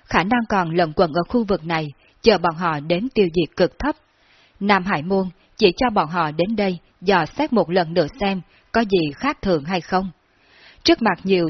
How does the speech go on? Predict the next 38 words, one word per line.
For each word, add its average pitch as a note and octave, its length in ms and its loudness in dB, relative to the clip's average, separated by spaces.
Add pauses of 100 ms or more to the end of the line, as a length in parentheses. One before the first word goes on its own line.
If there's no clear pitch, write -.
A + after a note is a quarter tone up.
tu G#3 100 2 (180)
sĩ, D3+ 220 -2 (140)
tất D4+ 220 0
nhiên, F#3+ 240 0 (320)
Hàng G3 220 0
Lập F#3 140 2
sẽ E3 180 0
không F#3 240 -2
đem F#3 240 -2
toàn F3 260 2
bộ E3+ 140 4
thần E3 280 -4
thức D#4+ 220 -2 (180)
phát D4+ 300 -2
tán, F#3+ 280 -2 (380)
tránh G3 180 2 (140)
khiến G#3 240 2
cho G#3+ 120 0 (180)
tu A3 120 4
sĩ D#3+ 260 -4
Nguyên F#3 180 -2
Anh F3+ 160 -4
khác C#4 280 -8
nghi A3 180 0
ngờ. E3 300 -2 (520)
Chỉ G#3+ 100 -6 (100)
dùng F#3 240 0
thần E3+ 280 -6
niệm, D#3 240 -6 (300)
đem G3+ 240 -2
chu F#3+ 280 0
vi F3 200 -2
mười F3+ 240 0
dặm D#3+ 240 -2
mặt A3 180 -2
biển F3 260 -2
chung F#3+ 180 0
quanh G3 260 -4